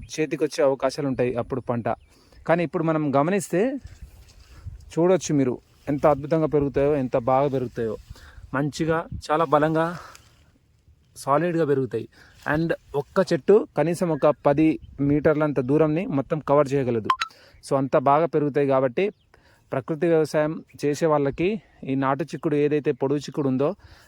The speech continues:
నాలుగు నెలల క్రాప్ ఏదైతే ఉందో, అది వేసుకుంటే అద్భుతంగా పనిచేస్తది. కానీ మనం సకాలంలో వేసుకుంటేనే అది, ఆ, రావాల్సిన టైంలో మనకు క్రాపింగ్ వచ్చి మంచి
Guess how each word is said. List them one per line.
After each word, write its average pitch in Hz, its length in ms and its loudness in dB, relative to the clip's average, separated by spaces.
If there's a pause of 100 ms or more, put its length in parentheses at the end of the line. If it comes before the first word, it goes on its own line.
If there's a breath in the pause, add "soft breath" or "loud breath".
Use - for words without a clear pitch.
(160 soft breath)
నాలుగు 135 220 2
నెలల 156 180 2
క్రాప్ 135 360 0
ఏదైతే 143 260 0
ఉందో, 131 300 0 (420)
అది 139 100 0
వేసుకుంటే 147 480 -2
అద్భుతంగా 143 460 0
పనిచేస్తది. 139 680 -4 (380 soft breath)
కానీ 175 160 0
మనం 160 240 0
సకాలంలో 170 540 0
వేసుకుంటేనే 160 600 -2 (240)
అది, 143 360 -2 (160)
ఆ, 123 420 0 (260)
రావాల్సిన 156 400 0
టైంలో 151 320 0
మనకు 147 300 -2
క్రాపింగ్ 139 420 -2
వచ్చి 180 460 -4
మంచి 139 540 -4